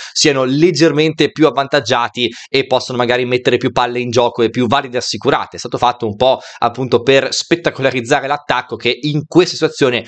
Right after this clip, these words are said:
era abbastanza limitato. Vengono anche, come ultima cosa, allargate le basi, appunto anche per favorire gioco sulle basi, rubate e chiamate varie, cose che, eh, negli anni passati si era un pochino persa. Fino all'anno scorso di fatto si giocava molto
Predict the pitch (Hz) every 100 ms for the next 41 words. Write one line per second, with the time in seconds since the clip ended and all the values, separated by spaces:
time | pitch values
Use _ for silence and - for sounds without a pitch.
0 | - - 160 151 131 131 135 120 117 117
1 | 107 82 87 90 170 160 147 156 123 107
2 | - 107 107 127 123 117 - 165 107 104
3 | 110 117 143 170 233 156 92 98 110 113
4 | - 110 110 117 113 - 120 123 113 127
5 | 127 98 - - 120 180 165 170 170 180
6 | 170 131 139 143 151 147 - 139 127 -
7 | 143 135 180 127 117 117 120 120 160 143
8 | 151 143 - 139 147 - - 123 127 143
9 | 147 151 147 151 - 143 131 156 143 143
10 | 139 131 120 170 110 - 95 117 110 117
11 | 110 156 139 113 107 151 143 - - 113
12 | 107 139 113 117 170 160 131 107